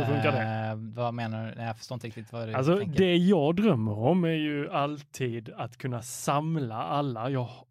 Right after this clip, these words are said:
Speaker 1: avskyr att jag behöver liksom så här
Speaker 2: <laughs>
Speaker 1: hoppa mellan de olika meddelandetjänsterna.
Speaker 2: Just det.
Speaker 1: Så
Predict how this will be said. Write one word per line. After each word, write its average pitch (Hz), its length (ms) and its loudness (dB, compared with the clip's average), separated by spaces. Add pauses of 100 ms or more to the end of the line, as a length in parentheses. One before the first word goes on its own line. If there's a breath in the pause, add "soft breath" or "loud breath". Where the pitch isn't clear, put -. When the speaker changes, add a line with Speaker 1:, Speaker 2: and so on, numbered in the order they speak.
Speaker 1:
avskyr 156 540 2
att 123 100 -8
jag 139 80 -6
behöver 131 360 -2
liksom 123 260 2
så 139 60 2
här 123 140 2 (140)
Speaker 2:
<laughs> 127 140 -6
Speaker 1:
hoppa 127 420 0
mellan 135 600 0
de 123 180 -4
olika 131 760 0
meddelandetjänsterna. 117 1600 -4
Speaker 2:
Just 117 240 -6
det. - 60 -20 (260 loud breath)
Speaker 1:
Så 151 280 2